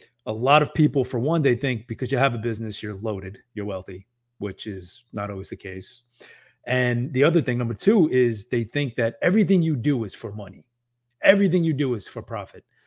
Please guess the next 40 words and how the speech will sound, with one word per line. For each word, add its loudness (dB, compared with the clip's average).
What 0
they 8
miss -4
or -8
don't -6
realize -6
is -14
that -8
the -14
only -2
way -2
to -12
succeed -12
and -10
be -10
profitable -10
is -10
you -8
have -2
to -6
have -4
a -12
good -10
service, -8
you -10
have -10
to -16
take -14
care -10
of -12
your -16
customers, -6
and -8
you -6
have -2
to -2
have -2
a -4
good -2
organization -6